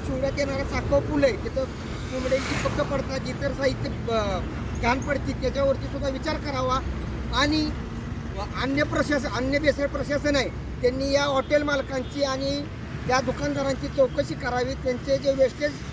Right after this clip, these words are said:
साहित्य आहे, जो माल आहे, अन्न आहे, त्याचं ते कशा पद्धतीने विल्हेवाट ला-, लावतात त्याचा विचार करावा, अन्यथा आम्ही आंदोलन करणार.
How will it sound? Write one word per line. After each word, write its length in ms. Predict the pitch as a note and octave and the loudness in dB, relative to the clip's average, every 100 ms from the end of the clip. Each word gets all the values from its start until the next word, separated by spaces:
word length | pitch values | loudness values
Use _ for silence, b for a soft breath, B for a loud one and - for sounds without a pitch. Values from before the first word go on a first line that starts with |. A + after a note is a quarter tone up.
| - - | -10 -6
साहित्य 380 | C4+ C4+ C#4+ D#4+ | 0 0 2 2
आहे, 100 | B3 - - - - - - - - A3+ | 2 2 -6 -8 -8 -8 -8 -8 -4 2
जो 120 | C4+ | 4
माल 280 | C#4 D4+ D4 | 4 2 2
आहे, 120 | G3 - - - - - A3 | -2 -4 -10 -12 -12 -8 -4
अन्न 200 | C#4+ D#4 | 0 2
आहे, 220 | D4 A#3 E3 - - | 4 4 0 -10 -4
त्याचं 180 | A#3+ B3 | -2 2
ते 160 | C4+ D4+ | 0 0
कशा 400 | - - C4+ E4 | -4 -6 -2 0
पद्धतीने 420 | E4+ D#4 D#4 D4+ | 0 0 2 2
विल्हेवाट 420 | D4+ C#4 C#4+ C#4+ | 2 6 4 4
ला-, 360 | C#4+ C#4 - B3+ | 0 0 0 0
लावतात 340 | C4+ A#3+ C4+ - - - - | 2 2 0 -2 -4 -4 -4
त्याचा 200 | A#3 C4 | 0 2
विचार 320 | B3 - D#4+ | 0 2 2
करावा, 380 | D4+ C#4+ A#3 F3 - - - - - - - - - - | 2 2 2 2 -4 -8 -8 -8 -8 -8 -8 -8 -8 -4
अन्यथा 340 | G#3+ C4 C#4+ | 0 2 2
आम्ही 140 | C#4 D4 | 4 4
आंदोलन 360 | E4 F4 E4+ | 4 4 4
करणार. 380 | D#4 C4 - - | 2 0 -2 -6